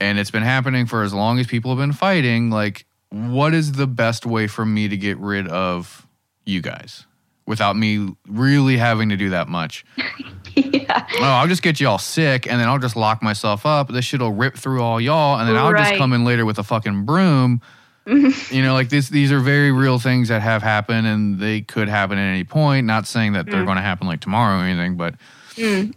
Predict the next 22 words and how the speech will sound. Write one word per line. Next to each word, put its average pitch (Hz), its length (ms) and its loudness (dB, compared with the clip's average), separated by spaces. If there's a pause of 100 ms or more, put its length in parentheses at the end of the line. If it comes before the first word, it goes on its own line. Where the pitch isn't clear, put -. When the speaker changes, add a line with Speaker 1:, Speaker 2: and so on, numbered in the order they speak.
Speaker 2:
mm. 214 320 -4 (640)
Speaker 1:
it's, 135 320 0
it's 147 240 -2
just, 131 220 -2
it's 120 160 -2
just 117 160 -2
fucking 110 260 -2
scary, 147 560 2
and 120 240 2
it's, - 340 -4 (200)
it's 123 120 -2
something 143 280 2
that 127 160 4
is 113 180 0
very 127 380 2
fucking 107 320 0
real. 113 580 2 (580)
And 107 720 0 (1400)
when 143 160 0
you 147 140 4
look 160 240 2
at 151 200 0